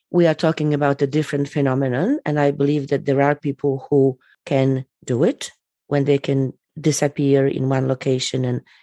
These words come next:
appear in another location. But coming back to theta,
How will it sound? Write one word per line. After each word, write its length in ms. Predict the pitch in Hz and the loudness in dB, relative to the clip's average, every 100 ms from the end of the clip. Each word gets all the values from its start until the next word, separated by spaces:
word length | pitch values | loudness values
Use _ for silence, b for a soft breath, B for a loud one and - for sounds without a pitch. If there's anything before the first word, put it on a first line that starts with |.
| b | b
appear 440 | 147 - 135 123 127 - | -12 -6 -2 0 -2 -6
in 120 | 123 | -6
another 320 | 123 131 127 | -2 -2 -4
location. 520 | 120 - - - - - B B B | -8 -8 -10 -10 -14 -18 B B B
But 160 | 156 | 0
coming 260 | 180 208 185 | 2 4 6
back 160 | 165 156 | 4 0
to 120 | 143 | -2
theta, 400 | - 170 - | 0 0 -2